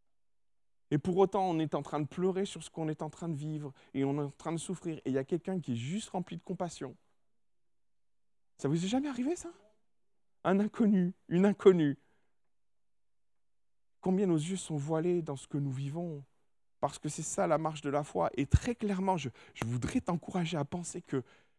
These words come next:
Dieu déjà est là et il est en train d'intervenir dans ta vie, sauf que tu ne le vois pas, sauf que tu ne le sais pas.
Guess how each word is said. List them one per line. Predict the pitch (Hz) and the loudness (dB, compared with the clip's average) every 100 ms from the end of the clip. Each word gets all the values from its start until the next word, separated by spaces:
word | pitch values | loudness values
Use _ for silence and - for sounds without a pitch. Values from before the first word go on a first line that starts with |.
| _ _ _ _ | _ _ _ _
Dieu | - 113 165 220 | -8 -2 0 0
déjà | 185 175 156 - | 0 0 0 2
est | 120 | 2
là | 117 147 185 - | 4 0 -2 -2
et | 131 | 0
il | 135 | 0
est | 139 | -2
en | 151 | -4
train | 139 254 | -6 -4
d'intervenir | 160 143 208 214 190 180 | -4 -2 -2 0 0 -2
dans | 160 | -4
ta | 139 120 | -4 -4
vie, | 127 151 _ _ _ | -4 -8 _ _ _
sauf | - - 151 | -10 -6 -6
que | - | -4
tu | 117 - | -6 -4
ne | 113 | -2
le | 104 101 98 _ _ _ | -2 -2 -6 _ _ _
vois | 87 113 202 | -6 0 0
pas, | - 120 - _ _ _ | 0 -4 -6 _ _ _
sauf | - - 135 | -6 -4 -4
que | - | -6
tu | 113 107 | -14 -8
ne | 101 | -4
le | 95 | -2
sais | 90 - - - 208 | -4 -6 -8 -2 -2
pas. | 196 151 104 82 | 0 0 -2 -8